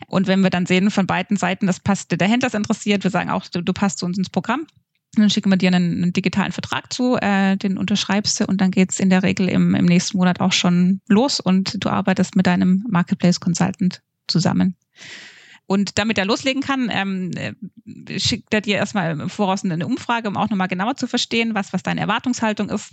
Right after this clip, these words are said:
was für dei-, aktuell deine strategischen Ziele sind fürs Unternehmen. Und dann, ähm, habt ihr so einen ersten Kick-Off-Call, der vor allem zwei, zwei Ziele hat. Das eine ist das persönliche Kennenlernen, äh, da auch die, anzufangen, die Beziehung aufzubauen, weil wir wirklich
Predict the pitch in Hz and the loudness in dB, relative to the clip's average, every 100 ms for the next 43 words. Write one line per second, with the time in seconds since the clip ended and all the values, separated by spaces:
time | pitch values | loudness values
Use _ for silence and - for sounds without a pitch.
0 | _ 202 190 185 165 - - - 170 175 | _ -2 0 0 0 -2 -6 -2 0 0
1 | 170 175 - 180 180 180 175 - 262 247 | 0 0 0 0 0 0 -2 2 2 2
2 | 233 226 214 202 202 196 196 208 220 - | 0 0 -2 0 0 2 2 2 0 -4
3 | - - - - - 196 185 185 190 - | -10 -8 -10 -8 0 2 4 2 2 -2
4 | - 180 190 180 - - 180 196 - 202 | -2 0 0 -2 -2 -2 0 0 2 4
5 | 202 170 - 208 - 160 - 156 285 - | 4 2 0 0 0 0 0 0 0 -4
6 | _ _ - 190 175 175 190 - - - | _ _ -4 0 2 2 0 -2 -4 -2
7 | 175 - 170 170 180 - - 180 - 202 | -2 -2 0 0 -2 -4 0 0 2 2
8 | 185 - - 175 170 180 180 - - 202 | 2 2 -2 -4 -2 -2 -4 -6 -6 -2
9 | 220 190 165 190 247 247 240 220 214 214 | 0 0 -2 -2 -2 0 0 0 0 0
10 | 190 185 185 - - - 190 - 185 202 | 0 -2 -2 -2 -4 -6 -6 -4 -4 -4
11 | 180 180 196 185 - 220 - 202 - 185 | -4 -2 -4 -6 -2 -2 -2 -4 -6 -4
12 | 185 185 180 175 185 190 - | -2 0 -2 -2 -4 -6 -8